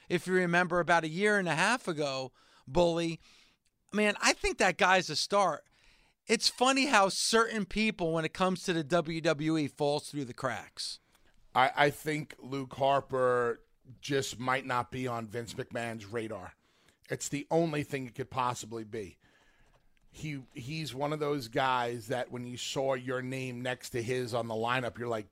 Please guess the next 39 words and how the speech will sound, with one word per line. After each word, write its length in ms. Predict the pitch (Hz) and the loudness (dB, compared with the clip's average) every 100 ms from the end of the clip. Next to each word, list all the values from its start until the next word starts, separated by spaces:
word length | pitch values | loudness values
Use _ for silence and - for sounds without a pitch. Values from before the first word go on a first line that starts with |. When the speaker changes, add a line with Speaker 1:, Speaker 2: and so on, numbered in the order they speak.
| - | 2
Speaker 2:
"Oh, 180 | 127 113 | 2 4
this 220 | 123 120 | -2 -4
is 80 | 117 | -6
gonna 160 | 117 | -6
be 140 | 113 107 | -6 -8
great." 440 | 113 127 117 92 _ - - - _ _ | -6 -2 -2 -4 _ -20 -20 -20 _ _
Because 380 | 143 131 123 - | -4 0 -2 -2
he 100 | 120 | -4
was 180 | 113 - | -6 -8
fun 400 | - 143 139 143 | -2 2 2 0
to 140 | 143 | -2
work 280 | 131 131 - | 0 0 0
with. 200 | 131 123 | -4 -4
He 80 | 107 | -8
was 180 | 104 | -10
great 300 | - 127 139 | -6 -6 -4
to 100 | - | -8
work 320 | 123 127 123 131 | -4 -2 -2 -2
with. 200 | 127 92 | -4 -6
He 140 | 101 | -6
understood. 840 | 120 120 117 - - 139 131 127 - - - _ | -4 -4 -6 -8 -4 0 0 -2 -10 -20 -20 _
He, 300 | 127 123 117 | -6 -6 -6
he, 320 | - 139 123 | -8 -8 -8
he, 300 | 131 120 117 - | -6 -6 -6 -10
he, 280 | - 127 123 | -10 -8 -8
he 260 | 110 - 131 | -10 -12 -14
took 300 | - 131 - | -10 -12 -10
care 400 | - 147 143 143 | -2 4 4 4
of 120 | 127 | 2
everybody. 760 | 131 131 127 131 127 127 123 - - - - | 0 0 0 2 2 0 -6 -12 -20 -20 -20
He 300 | - - 139 | -14 -8 -6
was, 460 | 131 117 110 107 - - - | -2 -2 -4 -6 -12 -16 -20
he 180 | - 139 | -10 -8
was 180 | 117 104 | -6 -2
snug 720 | - - 131 143 143 139 98 | -2 -2 0 4 4 2 -4
but 160 | 117 | -6
not 320 | 123 117 98 - | -4 -4 -4 -4
stiff. 640 | - - 147 147 - - _ _ _ _ _ 123 | -4 0 2 2 0 -20 _ _ _ _ _ -6
Um, 580 | 117 113 113 107 107 | -2 -2 -2 -6 -12